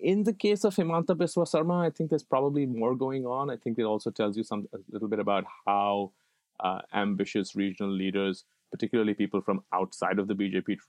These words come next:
family. I mean, he came in, he was a longtime congressperson whose entire politics was the normal Congress-style politics that you kind of get everybody to vote for you. I think in his case, he's sort of trying to, uh, prove that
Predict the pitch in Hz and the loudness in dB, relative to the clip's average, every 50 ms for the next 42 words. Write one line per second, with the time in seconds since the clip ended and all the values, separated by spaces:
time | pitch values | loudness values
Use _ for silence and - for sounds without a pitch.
0 | _ _ _ _ - 98 92 92 98 98 95 98 98 92 92 90 95 98 92 - | _ _ _ _ -2 -2 -2 0 -2 -2 -2 -2 -4 -6 -8 -8 -10 -10 -8 -6
1 | 104 101 98 98 95 98 92 95 92 95 98 101 95 107 113 - 113 104 98 95 | -6 -6 -4 -6 -6 -6 -6 -6 -4 -2 0 0 0 0 0 2 0 0 0 0
2 | - - 101 110 113 110 101 - - 101 101 101 - 110 98 101 95 107 101 98 | -2 -2 0 2 2 0 0 -2 -2 -4 -2 -2 0 -2 -2 -2 -2 -4 -6 -6
3 | - - _ _ _ _ - - 98 95 - - - 104 107 110 104 95 - 104 | -8 -12 _ _ _ _ -14 -14 -14 -12 -6 -2 2 2 4 2 2 0 0 2
4 | 101 107 107 - - 107 92 - 101 98 95 - 98 98 98 101 110 107 113 113 | 2 2 2 0 -2 -2 -2 -2 -4 -4 -2 -2 -2 -2 -2 0 2 2 2 2
5 | 110 107 104 - - 107 98 104 107 110 107 - - - 98 95 95 - - 98 | 2 2 0 0 0 0 0 2 2 0 0 0 0 0 0 0 0 -2 -2 -2
6 | 95 98 95 - 104 95 95 - - 101 - - 101 95 - 104 95 98 95 95 | 0 0 0 0 0 -2 -2 -2 -4 -6 -4 -4 -6 -4 -4 -4 -4 -4 -2 -2
7 | 104 95 - - 101 107 113 104 104 98 95 92 101 92 95 92 92 - - 98 | -2 -2 -2 -2 0 0 2 2 2 0 0 -2 -2 0 0 -2 -2 -2 -2 -2
8 | 98 101 101 - - _ _ _ _ _ _ _ _ _ - - - 123 120 117 | 0 0 -2 -4 -8 _ _ _ _ _ _ _ _ _ -8 -4 -2 0 0 2
9 | 113 117 110 110 - - 113 113 - - 104 - - - 104 98 95 92 _ - | 2 0 0 0 0 0 0 0 0 -2 -6 -4 -2 0 0 0 0 -2 _ -2
10 | - 101 95 98 98 95 - - 104 95 95 87 - _ _ _ _ _ _ _ | 0 0 0 0 -2 -2 -2 -2 0 0 -2 -4 -6 _ _ _ _ _ _ _
11 | - - 90 90 90 85 82 - - _ - - 127 120 117 117 117 110 98 98 | -8 -4 -2 0 0 -2 -2 -6 -8 _ -6 0 0 2 2 2 2 0 0 0
12 | 107 101 101 95 | 2 2 2 0